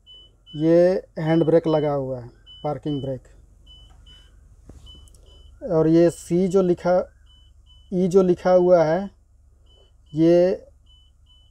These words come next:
डीजल का है, इंडिकेटर है, डीजल इंडिकेट कर रहा है कि कितना तेल है। और सी जो है, ये टेम्परेचर मीटर है,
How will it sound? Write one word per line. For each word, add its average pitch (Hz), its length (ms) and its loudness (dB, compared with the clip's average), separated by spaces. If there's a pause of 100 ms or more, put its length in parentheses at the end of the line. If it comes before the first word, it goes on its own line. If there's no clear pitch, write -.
(160)
डीजल 165 460 2
का 170 180 -2
है, 175 120 0
इंडिकेटर 165 500 -2
है, 180 120 -8 (600)
डीजल 151 380 0
इंडिकेट 165 380 -2
कर 165 160 -2
रहा 165 140 -2
है 165 100 -4
कि 147 80 -18
कितना 160 380 -12
तेल 156 280 -4
है। 160 100 -10 (1400)
और 156 120 -2
सी 180 400 -2
जो 185 200 2
है, 160 300 -4 (500)
ये 160 120 -2
टेम्परेचर 165 580 0
मीटर 175 380 0
है, 185 200 -6